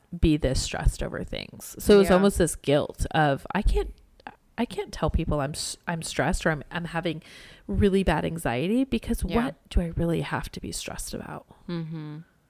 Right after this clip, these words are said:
Speaker 1: Or at least I assumed that's what people's reaction would be.
Speaker 2: Yeah. Yeah. Yeah. Um, it's crazy because, um, if you look at it now,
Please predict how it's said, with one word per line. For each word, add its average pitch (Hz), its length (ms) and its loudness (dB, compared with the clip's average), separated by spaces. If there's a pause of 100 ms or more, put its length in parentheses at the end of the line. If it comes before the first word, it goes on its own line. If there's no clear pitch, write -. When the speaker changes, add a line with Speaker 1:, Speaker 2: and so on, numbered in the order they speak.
(120)
Speaker 1:
Or 240 80 8
at 240 200 6
least 285 200 4
I 254 80 6
assumed 202 460 2
that's 156 200 2
what 170 140 0
people's 156 320 -2
reaction - 380 -6
would 92 100 -12
be. - 240 -12 (240)
Speaker 2:
Yeah. 151 380 -4 (280)
Yeah. 151 220 -12 (1800)
Yeah. 160 400 -2
Um, 151 400 -4 (1500)
it's 196 220 -8
crazy 180 540 -6
because, 165 1000 -8
um, 143 580 -12 (720)
if - 220 -8
you 170 160 -4
look 165 300 -6
at 160 120 -8
it 147 200 -8 (100)
now, 160 800 -4